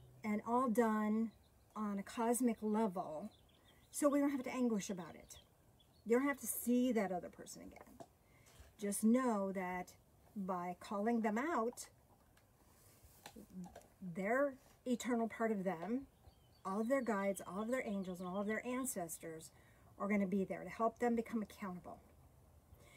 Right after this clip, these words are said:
And your soul spirit that is eternal, and all of your guides,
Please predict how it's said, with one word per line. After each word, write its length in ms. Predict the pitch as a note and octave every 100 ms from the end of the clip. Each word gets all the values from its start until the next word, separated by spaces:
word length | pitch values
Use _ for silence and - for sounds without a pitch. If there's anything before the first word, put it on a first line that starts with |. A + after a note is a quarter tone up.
| - - -
And 340 | C4+ C#4 C4 A#3+ G#3
your 300 | A3 C#4 D#4+
soul 800 | D4+ - - F#3+ F3 F3+ G3 G3+ G#3
spirit 680 | - - G3+ F3+ G3 - - - -
that 240 | G3+ G3
is 160 | F#3+ F#3
eternal, 760 | F#3 - F#3 F3 E3+ F#3 B3 C4+ - - - _ - - - - - - - - _ - -
and 140 | A3+
all 160 | A#3+ C4+
of 80 | B3
your 160 | D4+
guides, 380 | B3 B3 A3+